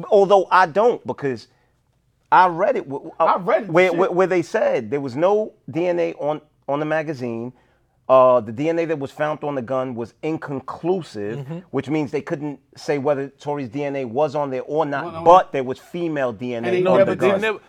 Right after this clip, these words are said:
Speaker 3: they never, <clears throat>
Speaker 2: That's
Speaker 3: that
Speaker 2: what
Speaker 3: was,
Speaker 2: it, that's what it says.
Speaker 3: so let me
Speaker 2: My
Speaker 3: tell
Speaker 2: son,
Speaker 3: you,
Speaker 2: I'm
Speaker 3: let me
Speaker 2: gonna say,
Speaker 3: explain
Speaker 2: go
Speaker 3: to
Speaker 2: ahead,
Speaker 3: you.
Speaker 2: bro.
Speaker 3: That was
Speaker 1: Where's the transcript?
Speaker 3: That's what I'm trying to tell you.
Speaker 2: These
Speaker 3: There
Speaker 2: niggas right here, y'all the worst. We gotta find all these niggas
Speaker 3: there
Speaker 2: in here.
Speaker 3: was,
Speaker 1: Yeah. <laughs>
Speaker 3: there was two different experts, and everybody got an expert, right?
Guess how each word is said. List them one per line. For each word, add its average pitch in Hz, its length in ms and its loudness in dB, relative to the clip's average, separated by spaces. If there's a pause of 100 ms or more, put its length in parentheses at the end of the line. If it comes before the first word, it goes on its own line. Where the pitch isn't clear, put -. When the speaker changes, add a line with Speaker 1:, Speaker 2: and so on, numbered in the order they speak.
Speaker 3:
they 180 160 -2
never, 185 380 -2
<clears throat> 170 420 -2
Speaker 2:
That's 185 160 4
Speaker 3:
that 247 40 2
Speaker 2:
what 240 80 6
Speaker 3:
was, - 220 0
Speaker 2:
it, - 80 -18
that's 214 200 -8
what 196 80 -6
it 175 40 -10
says. - 180 -8
Speaker 3:
so 160 80 0
let 175 100 -4
me 208 100 -8
Speaker 2:
My 165 100 -10
Speaker 3:
tell 208 100 -6
Speaker 2:
son, 202 80 -10
Speaker 3:
you, 208 100 -10
Speaker 2:
I'm - 60 -12
Speaker 3:
let 170 140 -8
me 214 80 -10
Speaker 2:
gonna 214 100 -12
say, 160 80 -12
Speaker 3:
explain 160 180 -10
Speaker 2:
go 180 60 -4
Speaker 3:
to 196 60 -6
Speaker 2:
ahead, 143 120 -10
Speaker 3:
you. 110 60 -16
Speaker 2:
bro. 147 180 -14 (320)
Speaker 3:
That 147 220 -6
was 156 260 0
Speaker 1:
Where's 381 240 4
the 349 80 -4
transcript? 349 680 4
Speaker 3:
That's 196 160 -4
what 214 80 -2
I'm 185 60 -8
trying 190 220 -6
to - 60 -20
tell 202 120 -6
you. 185 80 -8
Speaker 2:
These 147 120 0
Speaker 3:
There 160 140 -2
Speaker 2:
niggas 196 240 -6
right 196 160 -2
here, 214 160 0
y'all 240 220 2
the 170 80 -6
worst. 208 200 2
We 214 80 -8
gotta - 160 2
find 220 280 2
all 214 200 2
these 196 140 -6
niggas 185 160 -6
Speaker 3:
there 175 180 2
Speaker 2:
in 202 240 2
here. 165 280 2
Speaker 3:
was, - 120 6 (100)
Speaker 1:
Yeah. 170 200 2
<laughs> - 60 -10
Speaker 3:
there 185 120 4
was 165 200 0
two 269 380 -6
different 208 360 -8
experts, 135 440 -20
and 160 140 -18
everybody 226 400 -8
got 285 140 -12
an - 120 -12
expert, 127 360 -14
right? 143 200 -16